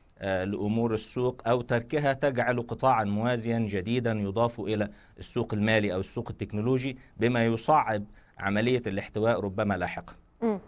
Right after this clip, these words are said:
Speaker 2: طيب، على المدى البعيد، يعني حسب ما ستؤول إليه الأيام، كما قلت، يعني أنت برأي حضرتك فقاعة، آه، ب-، ومع أنه كمان كان حديثك أنه قلت احتمالية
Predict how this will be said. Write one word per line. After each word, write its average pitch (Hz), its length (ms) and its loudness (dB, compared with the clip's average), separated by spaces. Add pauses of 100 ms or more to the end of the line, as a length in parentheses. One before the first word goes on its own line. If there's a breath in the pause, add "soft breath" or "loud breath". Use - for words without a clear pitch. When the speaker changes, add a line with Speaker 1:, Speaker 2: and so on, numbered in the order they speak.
(360 soft breath)
Speaker 2:
طيب، 262 220 8
على 294 220 10
المدى 311 320 8
البعيد، 240 480 6 (880)
يعني 202 340 4
حسب 233 340 2
ما 208 120 2
ستؤول 208 380 4
إليه 196 260 4
الأيام، 190 380 2
كما 226 220 6
قلت، 226 300 2
يعني 165 180 0
أنت 214 140 0
برأي 196 640 2
حضرتك 196 460 -2
فقاعة، 233 600 4 (340 loud breath)
آه، 202 280 8
ب-، 190 180 0
ومع 208 640 4
أنه 277 240 4
كمان 254 320 4
كان 240 160 2
حديثك 240 400 0
أنه 240 160 2
قلت 285 400 6
احتمالية 240 720 4